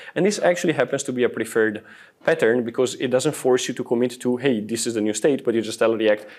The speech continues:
"This is how to update the state," which can be very, very handy when dealing with, uh, concurrency. All right, now, uh, as, uh, as we have here, uh,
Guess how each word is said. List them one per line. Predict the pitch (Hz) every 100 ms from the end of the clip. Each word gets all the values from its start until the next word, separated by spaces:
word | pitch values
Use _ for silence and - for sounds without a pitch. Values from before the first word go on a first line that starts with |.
| -
"This | 139
is | 135
how | - 156 160
to | 160
update | 110 - 113
the | 110
state," | - 101 127
which | 120 117
can | 147
be | 143
very, | 120 139 135
very | 117 110
handy | 101 92 90 - - -
when | 123 117
dealing | 107 98 95 95
with, | - 101 92 95 _
uh, | - 90 85 -
concurrency. | - - - 73 - - - _ _ - - - - - - - - _
All | - 180
right, | 78 - - - _ _ -
now, | 214 196 139 247 - - -
uh, | 117 110 104 -
as, | 113 117 117 - - -
uh, | 113 104 95 92 85 - - _ _ _ - _
as | 139 127
we | 127
have | 107
here, | - 202 143 - - - - - _ 123
uh, | 113 107